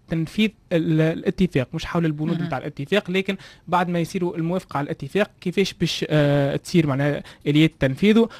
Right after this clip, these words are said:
Speaker 1: وفقًا لل-، آه، للمصادر نفسها، فإنه الاتفاق المحتمل يشمل وقفًا لإطلاق النار مدة ستين يوم.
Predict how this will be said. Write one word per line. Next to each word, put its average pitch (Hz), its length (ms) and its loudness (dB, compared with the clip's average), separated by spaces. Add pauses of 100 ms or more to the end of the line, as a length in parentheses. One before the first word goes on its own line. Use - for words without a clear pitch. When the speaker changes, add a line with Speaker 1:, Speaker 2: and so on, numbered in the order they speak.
(160)
Speaker 1:
وفقًا 202 300 4
لل-، 170 480 6
آه، 147 340 4
للمصادر 151 480 2
نفسها، 180 300 0
فإنه 185 220 0
الاتفاق 185 500 -2
المحتمل 160 560 -2
يشمل 156 280 -2
وقفًا 170 320 -4
لإطلاق 151 500 -2
النار 147 280 2
مدة 156 480 -2
ستين 165 460 -2
يوم. 170 240 6